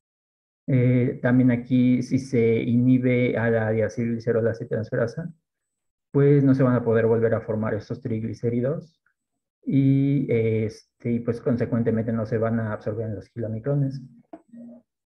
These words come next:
Eh, ya que están estos lípidos, eh,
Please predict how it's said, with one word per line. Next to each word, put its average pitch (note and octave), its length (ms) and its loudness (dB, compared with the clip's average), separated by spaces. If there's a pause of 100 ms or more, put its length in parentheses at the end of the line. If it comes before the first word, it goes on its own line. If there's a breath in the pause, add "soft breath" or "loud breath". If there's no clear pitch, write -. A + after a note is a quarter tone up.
(520)
Eh, C3+ 300 4
ya C#3 160 4
que C#3+ 120 0
están C#3+ 580 2
estos C3+ 300 -2
lípidos, B2+ 840 2
eh, A2 800 -2